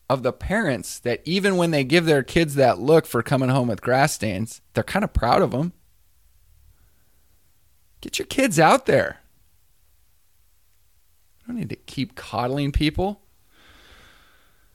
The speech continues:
So I applaud Minnesota and Seattle for going domeless,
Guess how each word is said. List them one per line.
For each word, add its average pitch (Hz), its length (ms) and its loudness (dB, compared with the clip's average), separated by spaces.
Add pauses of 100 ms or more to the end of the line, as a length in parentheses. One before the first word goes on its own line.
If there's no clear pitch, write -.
(460)
So 170 220 2
I 151 80 6
applaud 180 420 4
Minnesota 165 560 4
and 131 120 0
Seattle 123 480 2
for 104 160 -6
going 107 320 -4
domeless, 90 640 -8